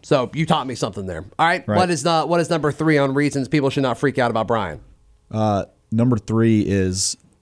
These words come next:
Speaker 2: uh, the, the coronavirus stuff that we've had to go through. So, um,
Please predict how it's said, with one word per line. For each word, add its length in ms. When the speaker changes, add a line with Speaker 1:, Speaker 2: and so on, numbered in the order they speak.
Speaker 2:
uh, 220
the, 200
the 180
coronavirus 840
stuff 320
that 100
we've 120
had 140
to 60
go 180
through. 360
So, 360
um, 320